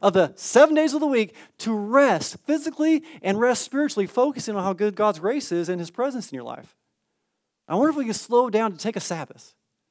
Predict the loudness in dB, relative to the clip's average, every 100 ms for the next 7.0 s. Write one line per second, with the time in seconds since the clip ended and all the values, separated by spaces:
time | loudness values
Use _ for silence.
0 | _ _ _ _ _ 4 6 6 6 6
1 | 6 4 2 0 -4 -2 -2 -2 -6 _
2 | -6 -2 -2 -2 -8 _ _ _ -4 0
3 | 2 2 0 -4 -4 -8 -10 -16 _ _
4 | _ _ _ _ _ _ -20 _ _ _
5 | _ _ _ _ _ _ _ _ _ -20
6 | -20 -12 -6 -4 -6 -8 -8 -8 -14 -16